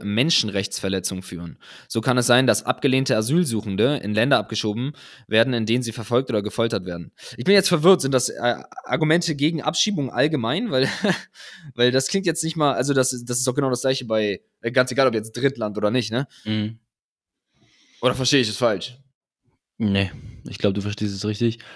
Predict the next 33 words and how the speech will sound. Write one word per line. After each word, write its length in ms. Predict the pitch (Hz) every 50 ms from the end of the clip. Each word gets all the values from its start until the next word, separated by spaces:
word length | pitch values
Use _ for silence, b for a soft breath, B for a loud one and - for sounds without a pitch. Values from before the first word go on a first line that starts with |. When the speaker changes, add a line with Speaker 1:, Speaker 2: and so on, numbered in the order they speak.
| B B B B
Speaker 2:
Aber, 560 | - 98 98 101 98 98 95 92 92 90 87
ähm, 400 | 87 90 90 90 90 90 92 92 87
was 140 | 98 92 -
man 100 | 101 92
vielleicht 200 | - 92 92 -
daraus 260 | 92 85 92 - -
ziehen 300 | - - - 110 113 113
könnte, 300 | - 120 113 110 117 120
ist, 540 | 113 110 - - 98 95 - - - - - b b b b b b b b _ -
dass, 500 | - 92 92 92 - - - - - 92 90
ähm, 600 | 87 87 87 87 87 87 87 87 87 85 80 -
Leute 400 | - 82 90 95 98 95 - 98
vielleicht 540 | - - 98 92 90 90 90 - - - -
eher 240 | 98 98 98 95 -
abgeschoben 680 | 80 - - - 101 - - 98 95 90 92 90 85
werden, 420 | 85 85 92 92 90 90 90 85
die 240 | 82 92 90 87 85
halt 420 | 92 92 90 87 87 85 - - _ _ _ _ _ _ _
eigentlich 400 | - 95 98 92 95 95 - -
nicht 240 | 92 90 - - -
abgeschoben 560 | 90 - - - - - 95 90 90 87 87
werden 240 | 87 85 85 85 85
sollten, 460 | 85 85 85 85 78 80 80 87 95
weil 300 | - 95 98 101 98 92 B B B B B
das 160 | - 92 -
vielleicht 280 | - 101 95 95 95 -
in 80 | 98
den 140 | 92 104 104
Ländern 240 | 101 104 104 104 104
wieder 160 | 101 104 113
strenger 320 | 110 - - 117 113 107 95
kontrolliert 460 | - 92 87 - 85 82 82 - -
wird. 120 | 80 -